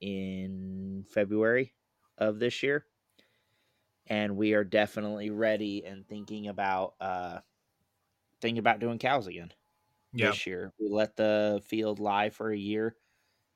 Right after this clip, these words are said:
Speaker 1: Hopefully we get our pond back up over the winter, and we're really wanting to do it again next year 'cause we love our beef and we're almost out of beef already.
Speaker 2: Yeah, that, I think that's a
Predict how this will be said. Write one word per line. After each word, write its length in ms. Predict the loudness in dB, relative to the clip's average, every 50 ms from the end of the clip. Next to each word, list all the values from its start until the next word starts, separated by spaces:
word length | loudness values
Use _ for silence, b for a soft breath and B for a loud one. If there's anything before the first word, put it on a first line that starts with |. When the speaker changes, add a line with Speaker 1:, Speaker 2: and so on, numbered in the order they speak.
| _ _ _
Speaker 1:
Hopefully 360 | 2 2 2 2 2 2 2
we 120 | 2 2 0
get 140 | 0 0 0
our 100 | -2 -2
pond 480 | _ -4 -2 0 0 0 -2 -4 -2 0
back 300 | 0 0 0 -2 -2 0
up 240 | 0 0 0 -2
over 220 | -4 -4 -2 -2 -2
the 100 | -4 -4
winter, 420 | -4 -4 -4 -4 -4 -6 -6 -8 -8
and 380 | -8 -6 -6 -6 -6 -8 -8 -6
we're 160 | -4 -4 -2
really 320 | 0 0 0 2 2 2 0
wanting 260 | 0 -4 -4 -6 -8
to 80 | -6
do 160 | -4 -4 -4 -4
it 80 | -4
again 280 | -6 -8 -10 -12 -12 -12
next 300 | -12 -12 -12 -14 -12 -12
year 200 | -12 -14 -14 _ _ _ _ _ _ _ _ _ -6
'cause 240 | 0 0 0 0 2
we 220 | 0 0 0 0 -2 -2
love 260 | 2 2 2 4 4
our 100 | 2 2
beef 300 | 2 0 -2 -2 -2 -4
and 140 | -8 -8 -6 -6
we're 140 | -6 -6
almost 280 | -4 -4 -4 -6 -8 -4
out 180 | -2 -2 -2 -2
of 80 | -4 -8
beef 240 | -10 -14 -12 -10
already. 460 | -10 -10 -10 -10 -12 -12 -12 -14 -18 _ _ _ _ _ _ _ _ 0
Speaker 2:
Yeah, 260 | 4 6 6 6 6 8
that, 220 | 10 10 10 10 8
I 80 | 6 4
think 240 | 6 6 4 8 8
that's 220 | 8 8 8 6
a 240 | 4 4 4 2